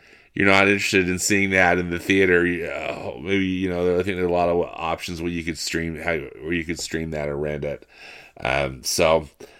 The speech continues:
so, uh, check out Groundhog Day <laughs> if you haven't seen it, or if you haven't seen it for a, for a while. Uh, also, uh, back in theaters is, is the, is the football drama Remember the Titans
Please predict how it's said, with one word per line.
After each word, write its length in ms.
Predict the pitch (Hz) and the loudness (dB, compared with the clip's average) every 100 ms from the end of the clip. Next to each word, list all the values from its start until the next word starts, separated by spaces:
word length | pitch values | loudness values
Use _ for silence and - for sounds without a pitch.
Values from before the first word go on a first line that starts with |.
| _ | _
so, 300 | - 98 95 | 2 8 8
uh, 80 | 92 82 - | 8 2 -8
check 240 | - 123 120 | 0 4 6
out 160 | 101 | 6
Groundhog 480 | 90 95 92 92 87 | 6 4 6 6 6
Day 340 | 80 82 85 - - | 6 8 6 2 -14
<laughs> 160 | - | 2
if 360 | 135 135 139 - | 6 6 6 4
you 120 | 117 - | 0 2
haven't 360 | 101 95 92 | 2 2 -4
seen 320 | - - 90 - | -6 -4 -4 -4
it, 480 | 87 - 98 - - - _ - 120 | -6 -4 -8 -8 -20 -20 _ -14 -4
or 160 | - 160 | 8 8
if 60 | 226 | 10
you 80 | |
haven't 140 | 196 190 | 8 8
seen 180 | 175 165 | 8 8
it 100 | 160 | 10
for 120 | 156 | 8
a, 260 | 131 127 | 10 8
for 200 | 131 127 | 6 8
a 80 | 113 | 10
while. 340 | 98 76 67 - - - - - - - | 10 6 0 -10 -20 -20 -20 -20 -20 -4
Uh, 240 | - 117 113 - | 0 0 -2 -2
also, 580 | - 240 - 175 131 110 - _ - - 87 - | 0 0 4 6 6 4 -6 _ -10 -10 -8 2
uh, 180 | 104 98 | 4 6
back 340 | 95 95 95 | 6 6 6
in 120 | 101 | 0
theaters 400 | 92 101 92 101 | 2 4 6 4
is, 220 | 107 98 98 | 2 0 0
is 240 | 110 104 | 0 2
the, 260 | 107 98 92 - _ | 0 -2 -8 -18 _
is 200 | 113 104 | -2 0
the 100 | 110 | 0
football 600 | 101 - 180 131 127 123 | -4 0 0 4 6 6
drama 580 | 110 110 110 110 107 104 - - - - - | 6 6 6 6 4 2 -2 -20 -20 -20 0
Remember 340 | 104 123 160 | 4 6 6
the 140 | 156 110 | 6 4
Titans 720 | 120 127 113 95 78 - - | 6 8 8 4 -4 -10 -12